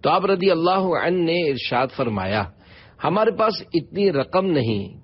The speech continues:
कि हम हलवा खरीद सकें।" अर्ज की, "मैं अपने घरेलू अखराजात में से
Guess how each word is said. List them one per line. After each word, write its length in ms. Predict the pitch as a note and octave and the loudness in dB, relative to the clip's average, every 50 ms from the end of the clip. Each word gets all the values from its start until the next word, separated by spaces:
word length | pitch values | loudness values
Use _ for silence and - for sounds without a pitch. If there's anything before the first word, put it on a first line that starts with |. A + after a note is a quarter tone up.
| - - | -10 -6
कि 60 | - | -4
हम 260 | A2 A2 B2 B2 A#2+ A2+ - - | -4 -2 -2 -2 -2 -4 -4 -4
हलवा 340 | B2 A#2 B2 B2 C3+ C3+ B2+ | -2 0 0 2 2 0 0
खरीद 380 | - - B2 B2+ D3 D#3 C3+ | -2 -4 -4 -2 -2 -2 -2
सकें।" 600 | - - B2 G#2 - - G2+ F#2 E2 - - - - - - - - - - - - - - - - - | -4 -6 -8 -8 -6 -6 -8 -8 -8 -12 -16 -20 -20 -20 -20 -20 -20 -20 -20 -20 -20 -20 -20 -10 -4 0
अर्ज 220 | G3 G#3 G3+ - - | 0 0 0 -2 -2
की, 300 | E3 D#3+ D#3 D3+ C#3 - - - - _ _ - C#3+ | 0 0 0 0 0 -4 -10 -20 -20 _ _ -4 0
"मैं 160 | D#3+ G3 G3+ | 2 2 4
अपने 320 | D#3+ E3+ - - F3 F3+ | 2 0 -2 -2 -2 -2
घरेलू 440 | E3 C3 C3 C#3 D3+ E3 D#3+ F3 F3 | 0 0 0 2 2 2 2 4 2
अखराजात 760 | D#3+ - D3 C3+ - - B2 B2 A#2 G#2+ A#2+ B2 C3 C3 - - | 2 2 0 -2 -2 -2 -2 -2 0 0 0 0 0 0 -2 -4
में 160 | A#2+ A#2 G#2+ | -4 -4 -4
से 300 | - - - A#2+ A2 G2 | -4 -2 -2 -2 -2 -2